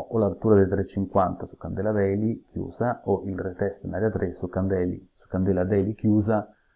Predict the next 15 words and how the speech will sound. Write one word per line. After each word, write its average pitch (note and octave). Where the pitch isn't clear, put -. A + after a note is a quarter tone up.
per, F#2+
eh, F2
l'entrata F2+
long, E2+
giocando C3
comunque G#2+
sempre F2+
su F#2
questi F2+
livelli F#2+
che F#2
sono F#2
livelli F#2+
statici F2
su, A#2